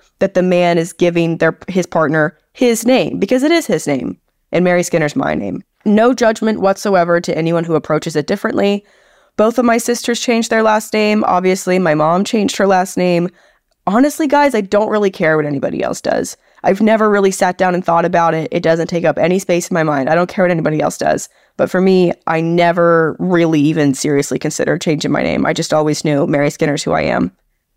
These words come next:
Mary Gordon's not who I am. I would totally understand if you had a bad relationship with your family of origin and you wanted to change your name to become part of a new family unit. Makes total sense to me.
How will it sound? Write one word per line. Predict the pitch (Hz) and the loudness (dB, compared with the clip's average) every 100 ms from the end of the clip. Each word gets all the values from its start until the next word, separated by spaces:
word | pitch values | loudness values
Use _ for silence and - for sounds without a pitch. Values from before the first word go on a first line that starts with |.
| - | -2
Mary | 165 147 | 0 0
Gordon's | 143 - | 0 -2
not | - 175 | -4 -4
who | - | -2
I | - | -4
am. | - - _ _ _ _ | -6 -10 _ _ _ _
I | 175 | 0
would | 185 | 0
totally | 185 196 196 185 | 0 2 4 4
understand | 175 170 175 170 160 | 2 -2 0 0 0
if | - 156 - | 0 0 -2
you | - 156 | -6 -4
had | 160 156 | 0 0
a | 156 | 0
bad | 156 151 147 147 143 135 | 0 0 2 2 0 0
relationship | 147 147 - 160 139 135 | 0 0 -2 -4 -4 -2
with | 151 | -2
your | 156 | -2
family | 151 151 147 143 | 0 0 2 0
of | 147 | 0
origin | 147 147 175 175 | 2 2 0 0
and | 156 | 2
you | 143 | 2
wanted | 143 143 | 2 0
to | |
change | 156 151 151 | -2 0 0
your | 151 | 2
name | 143 143 143 | 2 2 2
to | - | 0
become | 123 - 147 | -4 -2 -2
part | - 151 | 0 0
of | 143 | 0
a | |
new | 151 156 | 0 0
family | 175 180 175 180 | -2 -2 0 2
unit. | 180 185 208 - | 2 2 2 0
Makes | 196 196 - | -2 -2 -2
total | 202 214 | 0 0
sense | - 208 254 | 2 0 0
to | 175 | -2
me. | 151 165 | -2 -4